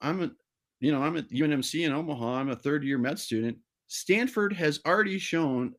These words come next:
a s-, a, this huge l-, life-saving, life-improving benefit of, of cysteine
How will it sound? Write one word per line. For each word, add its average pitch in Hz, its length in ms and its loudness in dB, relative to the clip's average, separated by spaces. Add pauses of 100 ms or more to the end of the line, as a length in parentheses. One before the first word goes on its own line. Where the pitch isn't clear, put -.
a 117 40 -4
s-, - 280 -8 (200)
a, 131 80 -2
this 143 260 0 (160)
huge 180 600 2 (280)
l-, 117 80 -6 (600)
life-saving, 165 880 2 (160)
life-improving 156 800 -2
benefit 123 560 -4 (960)
of, 131 280 2 (640)
of 123 200 0
cysteine 185 800 0